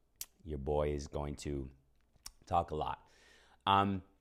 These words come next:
I just turned thirty. November twenty-second, uh,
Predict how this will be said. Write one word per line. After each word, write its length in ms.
I 80
just 220
turned 260
thirty. 300
November 340
twenty-second, 920
uh, 320